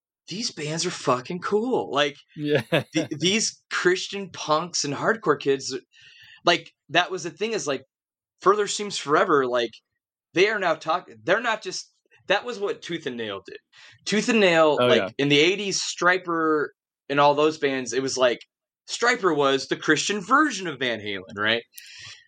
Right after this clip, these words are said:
Speaker 1: But, or Rat, I guess, is what they would, or Motley Crue. But, um, but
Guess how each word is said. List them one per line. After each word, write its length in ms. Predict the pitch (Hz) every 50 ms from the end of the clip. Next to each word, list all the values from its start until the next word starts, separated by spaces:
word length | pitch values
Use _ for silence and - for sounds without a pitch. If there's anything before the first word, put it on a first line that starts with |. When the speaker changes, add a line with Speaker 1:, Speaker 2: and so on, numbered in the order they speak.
| _ _ _ -
Speaker 1:
But, 380 | 160 160 156 151 147 131 - _ _ _ _ _ _ _ _ _ _ _ _ -
or 320 | 127 135 160 156 147 127
Rat, 360 | 113 135 127 127 113 92 - -
I 80 | 95 101
guess, 340 | 101 107 98 95 - -
is 120 | 107 92 98
what 140 | 107 104 -
they 100 | 104 101
would, 160 | 101 95 90 -
or 160 | 110 107 95
Motley 280 | 98 110 113 107 101 - -
Crue. 220 | - 110 104 101 98 -
But, 260 | 127 123 120 110 - - -
um, 440 | 127 127 120 113 107 107 101 95 - _ _ _ _ _ _
but 300 | - - 160 156 135 113